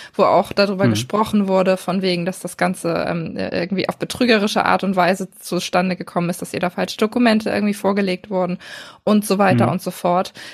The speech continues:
Speaker 1: Wenn du solche Themen jetzt aufgreifst, hast du natürlich auch eine gewisse Verantwortung, ähm, wie du das darstellst und wie es dann von den Leuten irgendwo wahrgenommen wird.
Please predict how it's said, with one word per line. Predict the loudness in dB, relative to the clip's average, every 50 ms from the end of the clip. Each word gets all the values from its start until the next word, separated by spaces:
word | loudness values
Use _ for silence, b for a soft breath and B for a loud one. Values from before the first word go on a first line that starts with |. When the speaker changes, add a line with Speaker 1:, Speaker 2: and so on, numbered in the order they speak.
| B B
Speaker 1:
Wenn | 2 2 2
du | 2
solche | 4 4 4 4 4 2 -2 -2
Themen | 0 0 0 2 2 2
jetzt | 0 0 0 0 0
aufgreifst, | 2 2 2 0 -2 -6 -6 -2 0 0 0 0 -2 -4 -6 -10 -8 -8
hast | -8 -4 -2 2
du |
natürlich | 2 2 2 2 0 0 0 0 -2
auch | 0 0
eine | 0 0
gewisse | 2 2 0 0 0 -2 -4
Verantwortung, | -2 -2 -2 0 0 0 0 0 0 2 2 2 2 2 0 2 2 0 0 -2 -2 -2
ähm, | -2 -2 0 0 0 0
wie | 0 2
du | 2
das | 2 0 0 0 0
darstellst | 0 2 2 2 0 -2 -2 0 0 0 0 -2 -4 -4
und | -6 -4 -2
wie | -2
es | -2 0
dann | 0 -2 -2
von | -2 -2 0
den | 0 2
Leuten | 2 2 2 0 0 -2
irgendwo | 0 0 2 2 2 2 0 2
wahrgenommen | 2 2 2 2 2 0 -2 -2 -4 -6 -6 -6
wird. | -4 -4 -6 -6 -8